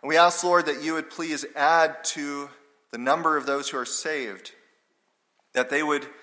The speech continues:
be able to rejoice with us as we see your people come together. We pray, Father, that you would please help us to be good friends to the bridegroom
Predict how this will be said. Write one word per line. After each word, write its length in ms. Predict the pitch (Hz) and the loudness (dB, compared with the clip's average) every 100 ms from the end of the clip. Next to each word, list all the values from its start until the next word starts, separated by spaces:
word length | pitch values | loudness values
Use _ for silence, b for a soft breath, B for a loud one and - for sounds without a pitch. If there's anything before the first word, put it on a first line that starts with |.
| B - | B -6
be 100 | 135 | 0
able 160 | 139 139 | 0 0
to 420 | 147 139 135 - 127 | -4 -4 -6 -8 -10
rejoice 520 | 127 131 151 147 - | -8 -2 -2 -2 -4
with 280 | 120 151 - | -6 -6 -2
us 460 | 110 90 - - - _ _ _ _ _ _ _ _ | -2 -2 -6 -8 -12 _ _ _ _ _ _ _ _
as 140 | 117 113 | -8 -6
we 100 | 120 | -6
see 480 | - - 156 156 143 | -4 -4 -4 -4 -2
your 140 | 123 | -2
people 340 | 120 139 135 | -4 -6 -6
come 220 | 131 123 110 | -6 -6 -8
together. 440 | 104 110 101 95 - b b b b b | -6 -4 -4 -6 -16 b b b b b
We 100 | - | -16
pray, 200 | 135 180 | -6 -4
Father, 340 | 165 156 151 151 | 0 2 2 0
that 180 | 131 127 | -4 -6
you 60 | |
would 100 | 135 | -8
please 240 | 135 135 - | -8 -10 -4
help 180 | 131 127 | -2 -2
us 160 | 117 | -6
to 80 | - | -10
be 100 | 117 | -16
good 280 | - 123 123 | -10 -10 -10
friends 420 | - 123 131 - | -8 -8 -8 -12
to 80 | 117 | -12
the 80 | 104 | -4
bridegroom 600 | 113 107 113 131 131 | 0 0 0 -6 -8